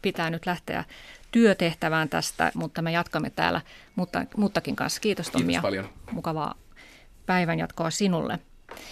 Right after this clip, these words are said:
Speaker 1: Joo, miltä, ää, muttakin susta kuulosti tommonen Britannian malli, että eri yhteiskuntaryhmiin kuuluvat ihmiset tuotaisiin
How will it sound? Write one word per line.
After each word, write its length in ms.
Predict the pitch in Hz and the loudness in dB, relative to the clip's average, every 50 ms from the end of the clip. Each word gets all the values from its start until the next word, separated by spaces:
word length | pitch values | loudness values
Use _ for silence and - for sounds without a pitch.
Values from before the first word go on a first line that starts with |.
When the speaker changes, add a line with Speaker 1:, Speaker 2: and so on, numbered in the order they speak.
| - - - | -14 0 6
Speaker 1:
Joo, 180 | 254 269 254 214 | 8 8 8 8
miltä, 360 | 196 240 269 262 233 - - - - - - | 8 6 6 6 4 2 0 -2 -12 -12 -4
ää, 220 | - - 208 202 196 | 2 4 6 6 6
muttakin 360 | 196 202 202 - 190 - 196 | 4 2 0 -2 -2 -2 -2
susta 200 | 202 190 - 196 | -4 -4 -4 -4
kuulosti 420 | - - 185 175 165 160 - - - | -2 0 2 2 2 0 0 -2 -2
tommonen 480 | - 170 165 160 156 160 170 - 165 - - - - - - | -2 0 0 0 0 -2 -2 -4 -6 -8 -10 -18 -20 -10 -4
Britannian 580 | - 202 196 - 165 160 156 156 151 151 165 - - | 0 0 2 2 2 2 2 0 0 -2 -2 -4 -4
malli, 460 | - 175 175 175 160 151 151 - - | 0 4 4 6 6 4 4 2 0
että 340 | - 160 - - - - 127 165 - - - - - - - - - | -2 -2 -4 -4 -2 -2 -2 -2 -4 -10 -16 -20 -20 -20 -18 -4 2
eri 360 | - 202 190 175 160 - 165 - - - - - - - - - - - - - - | 4 4 6 4 4 0 -2 -8 -12 -18 -20 -20 -20 -20 -20 -20 -20 -20 -18 -6 -2
yhteiskuntaryhmiin 1000 | 202 185 - - 147 - - - 165 151 - - - - 175 170 - 165 160 160 | -2 -2 0 0 -2 -2 -4 -4 -4 -4 -4 -4 -4 -4 -4 -4 -4 -4 -4 -4
kuuluvat 400 | - 165 160 - 160 165 - - | -4 -2 -2 -2 -2 -2 -2 -2
ihmiset 320 | 175 160 147 160 160 156 - - | -2 -4 -2 -4 -4 -4 -4 0
tuotaisiin 600 | 180 170 - - - - - - - - - | 0 0 0 0 -2 -2 -2 -4 -6 -8 -8